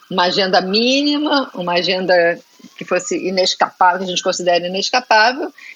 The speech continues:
uma agenda composta de medidas absolutamente execuíveis. Então, essa é a composição, e nós não estamos propondo, né, nessa agenda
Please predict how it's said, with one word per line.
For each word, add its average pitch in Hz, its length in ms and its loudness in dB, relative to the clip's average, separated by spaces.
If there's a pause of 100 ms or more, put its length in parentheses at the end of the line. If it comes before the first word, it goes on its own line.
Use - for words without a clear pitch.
uma 196 80 -4
agenda 208 280 -2
composta 214 420 0
de 185 100 -4
medidas 220 720 0 (340)
absolutamente 196 760 0
execuíveis. 175 960 -4 (320)
Então, 190 320 -4 (320)
essa 151 380 -4
é 147 260 -2
a 143 60 -6
composição, 214 580 -2
e 277 60 -2
nós 226 180 0
não 226 80 -4
estamos 208 400 -2 (300)
propondo, 214 800 2
né, 156 500 -4
nessa 160 360 -2
agenda 175 600 0